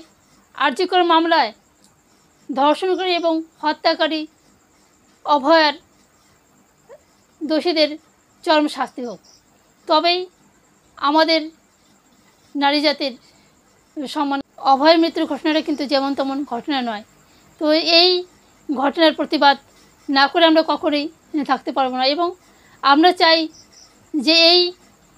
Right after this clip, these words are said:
এত বড় একটা ভালো মেয়ের যে একটা স্বপ্ন দেখেছিল সে ডাক্তারি, আহ, করে মানুষের সেবা করবে, আহ, সমাজের একটা উন্নতি করবে, আহ, এরকম একটা মেয়েকে মেরে ফেলা হলো। শুধু মারা নয়,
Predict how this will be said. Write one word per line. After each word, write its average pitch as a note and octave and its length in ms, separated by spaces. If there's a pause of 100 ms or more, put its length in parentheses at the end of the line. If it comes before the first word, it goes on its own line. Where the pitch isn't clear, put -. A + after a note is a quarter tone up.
এত C4+ 220
বড় E4+ 180
একটা F4 160
ভালো D4 280 (340)
মেয়ের C#4+ 300 (500)
যে D4+ 220 (240)
একটা D4+ 160
স্বপ্ন D4+ 260
দেখেছিল D#4 380
সে C#4+ 280 (360)
ডাক্তারি, C#4+ 460 (540)
আহ, C#4 140
করে D4+ 160
মানুষের C#4+ 320
সেবা C4 320
করবে, B3 300
আহ, A#3+ 800 (100)
সমাজের C#4+ 400 (540)
একটা B3+ 300 (540)
উন্নতি C#4+ 400
করবে, C4 260
আহ, - 720 (120)
এরকম D#4 320
একটা D#4+ 180
মেয়েকে D4 340 (500)
মেরে C4+ 240
ফেলা C#4+ 220
হলো। B3 240 (580)
শুধু F4 240
মারা D4 240
নয়, A3 200